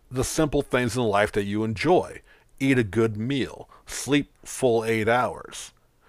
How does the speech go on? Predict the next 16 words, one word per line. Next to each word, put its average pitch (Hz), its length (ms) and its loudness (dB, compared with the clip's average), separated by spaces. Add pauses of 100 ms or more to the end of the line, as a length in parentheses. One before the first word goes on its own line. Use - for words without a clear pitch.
(160)
Touch - 360 0
a 131 100 2
boob. 113 480 -2 (560)
<laughs> - 140 0
You 208 180 8
know? 359 240 12
<laughs> 302 680 8 (520)
And 127 120 4
that's 131 160 8
kinda 147 280 8
where 123 240 2
we 110 100 -4
get 104 200 0
into 90 200 -8
the 85 160 -14
ecchi 294 460 -2